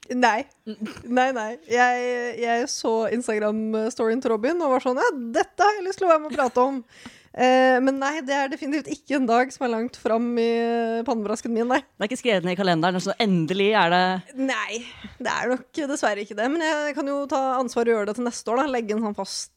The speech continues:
Speaker 1: eh, årlig datopåminnelse.
Speaker 2: Ja, jeg vil jo også komme med innspill om at jeg synes Pan synlighets- og bevissthetsdagen var et veldig langt navn. Og så er det jo, det er jo nå på mandag,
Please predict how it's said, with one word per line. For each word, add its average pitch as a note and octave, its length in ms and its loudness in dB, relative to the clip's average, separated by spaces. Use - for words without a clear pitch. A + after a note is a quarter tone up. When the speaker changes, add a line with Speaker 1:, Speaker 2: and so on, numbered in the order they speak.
Speaker 1:
eh, G#3+ 400 -4
årlig F#3+ 300 -2
datopåminnelse. G3 960 -6
Speaker 2:
Ja, G#3+ 240 -6
jeg A#3 160 2
vil B3 160 2
jo G#3 80 0
også A3+ 400 -2
komme G#3+ 220 -6
med G#3+ 80 -4
innspill F#3+ 260 -10
om G3+ 140 -6
at - 180 -20
jeg G#3+ 220 -4
synes G#3 260 -10
Pan G#3+ 320 -6
synlighets- F#3 480 -8
og F3+ 80 -8
bevissthetsdagen F#3 1400 -8
var F#3+ 80 -4
et F#3+ 80 -8
veldig F3+ 240 -6
langt F3+ 240 -8
navn. D4 240 2
Og A3+ 80 -8
så - 160 -6
er F#3 160 -4
det G3 80 -4
jo, G#3 80 -4
det G3 80 -6
er F3+ 80 -2
jo G#3 80 -4
nå F#3 160 -6
på F#3 80 -8
mandag, G#3+ 320 -4